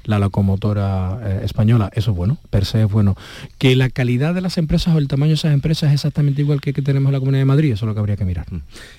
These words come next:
Speaker 2: ¿Y cómo ve, por cierto, las empresas andaluzas en este dos mil veinticuatro?
Speaker 1: Bueno, yo creo que con pulso la, la, el nivel de las exportaciones come-, siguen creciendo. Eh, es verdad que estamos importando más, pero el dato de importación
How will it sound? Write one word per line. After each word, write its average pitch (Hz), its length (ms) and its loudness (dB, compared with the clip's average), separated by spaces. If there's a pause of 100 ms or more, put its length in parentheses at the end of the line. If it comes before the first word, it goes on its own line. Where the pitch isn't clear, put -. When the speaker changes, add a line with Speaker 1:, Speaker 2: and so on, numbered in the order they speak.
Speaker 2:
¿Y 131 100 -2
cómo 151 200 2
ve, 135 200 2 (320)
por 101 100 -8
cierto, 123 240 -4
las 110 120 0
empresas 120 320 -2
andaluzas 117 540 -2 (220)
en 120 160 -4
este 120 220 -4
dos 110 80 0
mil 117 120 0
veinticuatro? 110 400 -6 (380)
Speaker 1:
Bueno, 175 160 6
yo 147 140 2
creo 165 220 2
que 131 760 0
con 117 220 0
pulso 190 440 0
la, 117 360 0
la, 117 120 -2
el 117 60 0
nivel 127 220 2
de 131 80 0
las 135 80 4
exportaciones 131 580 0
come-, 123 260 -4
siguen 120 280 0
creciendo. 165 500 0 (160)
Eh, 117 220 -2 (180)
es 135 80 0
verdad 139 180 4
que 127 40 -2
estamos 143 280 2
importando 135 440 0
más, 156 220 0
pero 120 180 -2
el 117 80 0
dato 139 220 0
de 147 40 4
importación 139 580 0